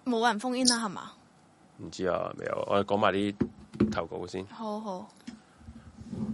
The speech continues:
Speaker 2: OK。噉就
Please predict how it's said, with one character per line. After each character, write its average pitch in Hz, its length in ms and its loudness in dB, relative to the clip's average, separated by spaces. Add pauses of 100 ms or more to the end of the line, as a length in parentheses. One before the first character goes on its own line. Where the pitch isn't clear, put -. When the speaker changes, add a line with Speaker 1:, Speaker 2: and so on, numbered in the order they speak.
(1500)
Speaker 2:
OK。 104 420 -8 (3250)
噉 135 180 2
就 101 1300 10